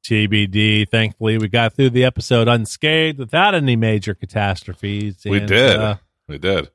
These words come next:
Speaker 1: we'll be,
Speaker 2: Yeah, we're
Speaker 1: uh,
Speaker 2: still alive.
Speaker 1: looking for you next week.
Speaker 2: Still alive. Maybe we'll do this again.
Speaker 1: <laughs> Hopefully.
Speaker 2: Yeah. Well, we have, we have next week, and then,
Speaker 1: Oh,
Speaker 2: uh,
Speaker 1: shit. Thanksgiving's coming up.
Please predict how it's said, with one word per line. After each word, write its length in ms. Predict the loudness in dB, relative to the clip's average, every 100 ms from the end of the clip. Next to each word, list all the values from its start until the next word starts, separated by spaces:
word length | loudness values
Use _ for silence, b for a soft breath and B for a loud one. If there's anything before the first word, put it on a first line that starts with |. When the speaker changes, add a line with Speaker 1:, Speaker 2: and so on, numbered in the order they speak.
| _ _ _ _ _ -14
Speaker 1:
we'll 100 | -2
be, 100 | 2
Speaker 2:
Yeah, 80 | 4
we're 80 |
Speaker 1:
uh, 40 | 2
Speaker 2:
still 240 | 4 4
alive. 300 | 6 4 4
Speaker 1:
looking 120 | 0
for 120 | -6 -6
you 60 |
next 260 | -6 -10 -10
week. 180 | -12 -12 _ _ _ _ _ -18
Speaker 2:
Still 300 | -4 2 2
alive. 320 | 4 2 2
Maybe 120 | 0
we'll 120 | 2
do 120 | 2 2
this 140 | 0
again. 280 | -4 -6 -6 _ _ _ _ -20
Speaker 1:
<laughs> 540 | -20 _ _ -12 -8
Hopefully. 640 | -6 -2 -2 -2 -10 -10 -14 _
Speaker 2:
Yeah. 160 | 0
Well, 160 | 2 4
we 80 | 6
have, 160 | 4 2
we 120 | 2
have 120 | 2
next 320 | 4 0 0 0
week, 440 | 4 4 0 -10 _ _ _ _ _ _ _ -6
and 180 | -4 0
then, 340 | 2 2 0
Speaker 1:
Oh, 40 | 0
Speaker 2:
uh, 640 | 0 0 2 2 2 0
Speaker 1:
shit. 40 | -2
Thanksgiving's 500 | -6 -4 -2 -2 -6
coming 280 | -16 -18 -18
up. 140 | -20